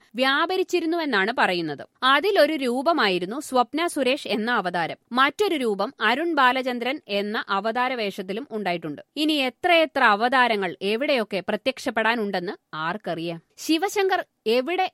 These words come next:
ഒപ്പുവരയ്ക്കാൻ പറഞ്ഞാലും പിണറായി സഖാവ് കണ്ണുമടച്ച് വരച്ചു കൊടുക്കുമായിരുന്നു എന്നാണ് പറയപ്പെടുന്നത്. അവതാരത്തെ ലാളിച്ചാലുള്ള കുഴപ്പമാണത്. സെക്രട്ടേറിയറ്റിനെ മുറിച്ചു വിൽക്കാനുള്ള ഫയൽ ശിവശങ്കർ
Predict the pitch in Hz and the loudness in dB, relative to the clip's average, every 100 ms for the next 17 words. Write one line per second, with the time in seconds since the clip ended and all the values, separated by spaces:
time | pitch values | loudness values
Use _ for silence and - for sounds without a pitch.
0 | - 220 - 349 262 226 240 240 208 202 | -2 -2 -2 0 2 2 0 0 0 0
1 | 190 185 170 - 220 240 294 320 - 226 | 0 0 -2 -2 -2 0 0 0 0 0
2 | 220 202 185 - 226 240 311 311 214 208 | 0 0 -2 0 0 0 0 0 0 0
3 | 208 185 208 226 - 262 208 208 233 233 | -4 0 2 2 0 -2 -2 -2 -2 -2
4 | 233 262 226 185 226 170 330 _ 180 180 | -2 -2 -4 -2 -2 -2 -6 _ -4 -4
5 | 220 170 147 143 - - _ 208 247 320 | -4 -6 -8 -10 -12 -18 _ 4 4 4
6 | 359 359 349 330 220 220 285 349 311 262 | 2 2 0 2 4 4 2 0 0 0
7 | 233 196 185 226 175 151 139 - _ - | 0 0 0 -2 -4 -6 -10 -14 _ -12
8 | - 269 - 330 349 339 339 330 311 311 | -2 -2 2 0 2 2 2 2 2 -2
9 | 294 - _ 220 277 349 381 427 302 277 | -2 -6 _ -2 2 2 2 2 2 2
10 | 294 294 254 233 - _ - - 208 226 | 2 2 2 2 2 _ -8 0 2 2
11 | 214 147 - - - 269 330 - 359 349 | 0 -2 -12 -12 -4 0 0 0 -2 0